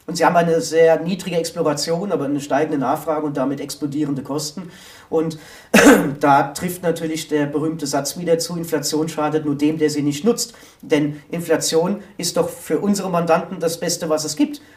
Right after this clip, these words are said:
Denn hat er Neo-, als Beispiel Neodymoxid erworben und Neodymoxid ist inflationär mit hundert Prozent, hat er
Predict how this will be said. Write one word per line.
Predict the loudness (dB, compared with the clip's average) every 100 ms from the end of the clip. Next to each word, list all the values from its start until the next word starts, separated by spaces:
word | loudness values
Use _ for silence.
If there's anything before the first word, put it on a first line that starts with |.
| -2
Denn | 2 2 2
hat | 0 0
er | -4
Neo-, | -2 0 0 -2 -4
als | -4 2
Beispiel | 2 2 -2
Neodymoxid | -2 0 2 0 -2 -8 -6
erworben | -2 2 2 2 -2
und | -2
Neodymoxid | -2 0 0 -2 -4 -8
ist | -6 -4
inflationär | -2 -2 -4 -2 0 0
mit | 2 0
hundert | 0 2 2 2
Prozent, | 0 0 -2 -4 -12 -4 0
hat | 0
er | 2